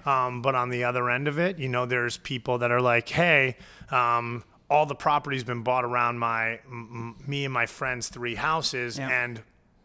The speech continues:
Speaker 1: there's two skyscrapers about to go up on either side of me,
Speaker 2: Yeah.
Speaker 1: and we have a three-story house. Like,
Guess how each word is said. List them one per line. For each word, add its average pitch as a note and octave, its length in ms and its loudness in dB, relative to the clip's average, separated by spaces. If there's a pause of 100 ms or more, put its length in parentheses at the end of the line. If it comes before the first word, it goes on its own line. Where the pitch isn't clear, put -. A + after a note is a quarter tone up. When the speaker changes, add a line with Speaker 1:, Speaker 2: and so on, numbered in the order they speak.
(560)
Speaker 1:
there's B2 420 -4 (200)
two D3+ 520 -2
skyscrapers B2+ 720 -2
about A#2 220 -2
to A#2 80 -10
go A#2+ 220 -4
up B2 260 0 (340)
on C3 140 4
either B2+ 180 -2
side C3+ 360 2
of G#2+ 100 -8
me, G#2+ 200 -6
Speaker 2:
Yeah. G#2+ 140 -6
Speaker 1:
and A#2+ 280 0
we C3 140 -4
have A#2+ 140 -2
a A2+ 40 -6
three-story A#2+ 580 -6
house. B2 340 -4
Like, A2+ 260 -10